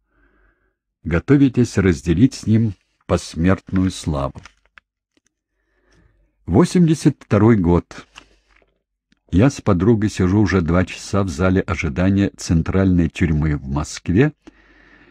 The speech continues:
в месте сортировки, откуда заключенных отправляют в лагеря.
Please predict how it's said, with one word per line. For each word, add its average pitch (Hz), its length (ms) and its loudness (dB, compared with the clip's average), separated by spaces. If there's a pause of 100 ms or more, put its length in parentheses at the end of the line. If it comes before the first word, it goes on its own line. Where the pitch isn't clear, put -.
в 90 100 0
месте 113 640 2 (320)
сортировки, 85 1000 -4
откуда 95 400 -4
заключенных 123 840 -2
отправляют 82 800 -2
в - 20 -8
лагеря. 73 540 -4